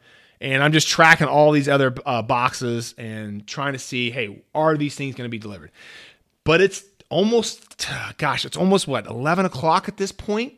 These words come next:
And it's not saying out for delivery. So I'm pretty sure these are not coming. I did have a U P S overnight, uh, with eight basketballs that arrived. And then I had another one with seventeen jerseys that the, the shipping manager at the hotel said they didn't get.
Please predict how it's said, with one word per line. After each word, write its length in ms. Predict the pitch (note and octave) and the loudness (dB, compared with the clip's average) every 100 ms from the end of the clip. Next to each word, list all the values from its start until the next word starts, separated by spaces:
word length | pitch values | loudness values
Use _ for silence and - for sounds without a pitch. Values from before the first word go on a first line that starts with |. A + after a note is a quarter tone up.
| _ _ _ _ _ _ _ | _ _ _ _ _ _ _
And 800 | D3+ D3 D3 D3 C#3+ C#3 C#3 C3+ - _ - | -4 0 0 0 0 0 -2 -6 -14 _ -6
it's 220 | C#3 D3 | -6 -2
not 180 | D3+ - | 0 0
saying 220 | C#3+ C3 | -2 -4
out 160 | A#2 A2+ | -6 -10
for 80 | |
delivery. 260 | G#2+ G2+ F#2 | -12 -12 -10
So 120 | E3+ | -8
I'm 60 | F#3 | -8
pretty 300 | - D#4 E4+ | -6 -2 0
sure 340 | - - F#3 | 0 0 0
these 520 | D3 C3+ C#3+ D#3+ D3+ | 0 0 4 4 2
are 80 | C3+ | -2
not 260 | B2 A#2+ A#2 | -4 -6 -8
coming. 360 | C3+ G#2+ D#2 - _ _ _ - | -10 -10 -12 -20 _ _ _ -10
I 120 | D3 | -6
did 200 | C#3+ A#3+ | 2 4
have 220 | C4+ G#3+ | 6 6
a 80 | F3+ | 6
U 300 | D#3+ D3 F#3+ | 2 2 0
P 180 | G3+ F3 | -2 -4
S 160 | D#3+ - | -4 -2
overnight, 640 | E3 D3+ D3 C3+ C3+ - - | -2 -2 -2 -4 -4 -10 -10
uh, 240 | C3 A#2+ A2+ | -6 -4 -4
with 180 | A2+ - | -8 -6
eight 360 | D#3 E3 _ _ | -4 -4 _ _
basketballs 500 | D3 D3+ - D3+ C#3+ | -2 -2 -2 -2 0
that 100 | C#3 | 0
arrived. 520 | C3+ C3+ C3+ C3+ C3+ - _ _ _ _ | 0 2 2 0 -2 -10 _ _ _ _
And 100 | C3+ | -4
then 60 | D#3 | 2
I 60 | E3+ | 4
had 140 | F#3 | 2
another 260 | E3 F#3+ G3 | 2 2 2
one 100 | D#3 | 0
with 80 | |
seventeen 580 | C#3 - F3 F3+ E3 E3 | 0 2 2 2 -4 -6
jerseys 420 | C#3 C#3+ C#3+ B2+ | -2 -2 -2 -4
that 120 | A#2+ A#2+ | -8 -6
the, 420 | A#2 A2+ A2 - | -6 -6 -8 -10
the 160 | B2+ A#2 | -8 -4
shipping 300 | - F3 C#3 | -2 -2 -2
manager 320 | B2+ A#2+ C3 | -4 -6 -6
at 60 | A#2+ | -8
the 60 | |
hotel 320 | A#2 B2 C3 A#2+ | -8 -10 -8 -8
said 200 | C3 B2 | -8 -6
they 60 | |
didn't 240 | B2 B2+ A#2 | -6 -6 -10
get. 260 | A#2 - | -14 -18